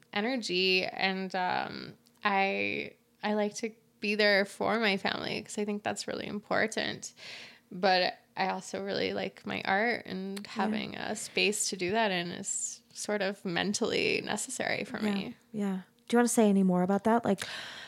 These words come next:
Speaker 1: Well, just for example, when, when covid hit,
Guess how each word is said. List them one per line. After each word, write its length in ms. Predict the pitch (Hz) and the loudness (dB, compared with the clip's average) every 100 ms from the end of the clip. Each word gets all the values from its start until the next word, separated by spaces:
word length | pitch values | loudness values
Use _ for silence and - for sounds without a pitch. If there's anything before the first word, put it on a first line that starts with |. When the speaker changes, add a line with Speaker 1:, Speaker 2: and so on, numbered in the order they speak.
| - - | -18 -10
Speaker 1:
Well, 540 | 196 226 247 233 220 196 | 2 6 8 8 6 4
just 240 | 208 202 | 2 0
for 140 | - 202 | 2 0
example, 880 | 185 190 196 240 226 - - - - | 2 2 2 2 4 4 6 4 0
when, 280 | 185 180 - | -2 -4 -6
when 180 | 185 180 | -6 -4
covid 420 | 185 190 214 240 | -2 0 2 0
hit, 460 | 196 - - - | 0 0 0 -4